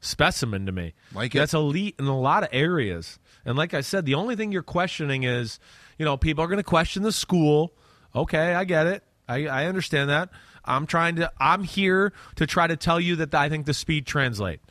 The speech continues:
Speaker 1: I've been around for a long time. I'm pretty good at this stuff. I'm, I'm, hopefully that's why you listen to me. I'm here to tell you it translate. And, you know, what was the last thing I was gonna say? Yeah, the, the, but when you're talking about the only negative is, hey, I,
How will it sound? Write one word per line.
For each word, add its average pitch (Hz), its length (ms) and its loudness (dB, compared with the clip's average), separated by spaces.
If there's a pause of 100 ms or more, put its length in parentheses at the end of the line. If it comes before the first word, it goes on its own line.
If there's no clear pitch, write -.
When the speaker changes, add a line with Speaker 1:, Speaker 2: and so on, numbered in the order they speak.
(120)
Speaker 1:
I've 113 100 -4
been 131 120 0
around 139 320 2
for 160 160 2
a 160 40 2
long 156 260 0
time. 151 480 0 (440)
I'm 101 80 -2
pretty 160 300 2
good 147 180 2
at 131 100 -4
this 135 160 0
stuff. 131 320 0
I'm, 139 260 0
I'm, 143 280 0 (320)
hopefully 151 340 0
that's 143 180 0
why 147 100 2
you 151 120 2
listen 113 240 -2
to 107 80 0
me. 85 160 -4 (240)
I'm 147 220 0
here 170 120 0
to 165 80 0
tell 156 200 0
you 151 140 2
it 135 100 -2
translate. 135 560 0 (480)
And, 131 400 0 (500)
you 123 60 -2
know, 127 480 0
what 131 160 -4
was 131 100 -2
the 123 80 -2
last 123 300 0
thing 120 160 -2
I 113 40 0
was 110 140 -2
gonna 113 160 -4
say? 104 320 -2 (480)
Yeah, 175 240 -8
the, 160 240 -2
the, 156 220 -4
but 156 240 -2
when 170 160 0
you're 175 80 0
talking 185 260 -2
about 190 160 0
the 156 140 -8
only 170 340 0
negative 135 560 0
is, 120 400 -2 (440)
hey, 190 260 2
I, 135 60 0